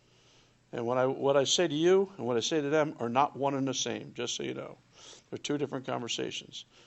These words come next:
I'll tell you, I'll gladly sit there and take the accountability. Then I'll go to the offensive line, who had five line of scrimmage penalties at home, say, "How does that happen? You know the snap count. They don't.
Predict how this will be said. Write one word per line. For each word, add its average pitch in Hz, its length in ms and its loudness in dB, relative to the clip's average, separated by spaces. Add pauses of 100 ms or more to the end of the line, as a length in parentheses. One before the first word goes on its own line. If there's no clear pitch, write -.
(240)
I'll 117 140 -2
tell 131 240 0
you, 143 240 0
I'll 117 200 0
gladly 143 500 0
sit - 180 -10
there 143 160 -4
and 113 100 -6
take 139 220 -2
the 127 160 -2
accountability. 135 800 -4 (380)
Then 139 100 4
I'll 139 120 4
go 139 140 0
to 139 140 -4
the 131 140 0
offensive 127 480 0
line, 131 240 -2
who 110 100 -4
had 110 140 -4
five 139 320 -2
line 131 240 -2
of 110 60 -4
scrimmage 131 360 -6
penalties 120 400 -4
at 117 140 -2
home, 117 300 -6 (300)
say, 127 200 -6
"How - 160 -8
does 262 180 -8
that - 160 -4
happen? - 380 -8
You 160 120 -6
know 175 160 0
the 151 60 -2
snap 165 320 -8
count. 120 240 -10
They 143 160 -4
don't. 156 260 -4